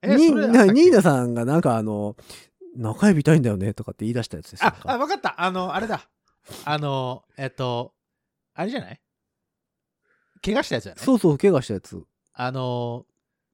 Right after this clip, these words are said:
Speaker 1: 郵便受けに入ってたもの取ろうと思ったら、
Speaker 2: そう、切ったかなんか。
Speaker 1: ガツッて、
Speaker 2: うん。
Speaker 1: あーってなったやつ。
Speaker 2: うん、そうそうそう。
Speaker 1: あいつ、あいつ凶暴だぞ。
Speaker 2: それね、七夕です。
Speaker 1: <laughs> それ七夕なの。
Speaker 2: <laughs>
Speaker 1: あー、いい七夕を俺は過ごしているな。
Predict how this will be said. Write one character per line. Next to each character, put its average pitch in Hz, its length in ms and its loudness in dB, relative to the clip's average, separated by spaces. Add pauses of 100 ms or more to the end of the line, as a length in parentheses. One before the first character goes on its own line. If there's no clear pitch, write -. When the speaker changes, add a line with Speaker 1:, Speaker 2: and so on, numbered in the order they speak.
Speaker 1:
郵 202 180 -2
便 220 160 -2
受 143 140 -6
け - 20 -8
に 120 60 -8
入 139 140 -4
っ - 20 -6
て 127 80 -10
た 110 100 -10
も 104 80 -12
の 107 80 -16
取 135 140 -8
ろ 147 80 -4
う - 20 -20
と 120 60 -12
思 104 80 -14
っ - 40 -16
た 104 100 -12
ら、 104 200 -8
Speaker 2:
そ 120 360 -4
う、 104 100 -10
切 147 140 -8
っ - 20 -16
た - 180 0
か 117 140 0
な 101 100 -2
ん 98 80 -8
か。 87 120 -12
Speaker 1:
ガ 85 80 -12
ツ - 100 -20
ッ - 20 -20
て、 131 80 -8
Speaker 2:
う 117 60 -6
ん。 - 40 -
Speaker 1:
あ - 40 2
ー 349 180 10
っ - 100 -2
て 247 100 -10
な 117 100 -8
っ - 40 -16
た - 100 -18
や - 100 -20
つ。 - 160 -12
Speaker 2:
う - 20 -4
ん、 104 300 -6
そ 107 140 -8
う 98 40 -8
そ 92 140 -16
う 85 40 -14
そ - 180 -18
う。 78 140 -20
Speaker 1:
あ 147 120 -4
い 151 60 -4
つ、 - 120 -16 (320)
あ 147 120 -2
い 156 60 -2
つ 151 180 -8
凶 165 260 2
暴 160 120 0
だ 151 120 -2
ぞ。 92 160 -14 (180)
Speaker 2:
そ - 160 -4
れ 175 140 2
ね、 120 300 -2 (100)
七 156 260 -2
夕 127 300 -2
で 85 100 -14
す。 - 140 -20 (180)
Speaker 1:
<laughs> - 220 -4
そ 226 100 10
れ 240 120 10
七 240 200 8
夕 226 60 10
な 202 320 8
の。 202 100 2
Speaker 2:
<laughs> - 0 - (960)
Speaker 1:
あ 110 60 -2
ー、 - 20 -4
い 139 200 -4
い 135 60 -8
七 143 320 0
夕 156 80 0
を 151 60 2
俺 151 140 0
は 165 80 0
過 - 100 -12
ご 170 120 -4
し - 60 -14
て 180 80 -4
い 175 60 -2
る 175 60 -4
な。 190 280 -4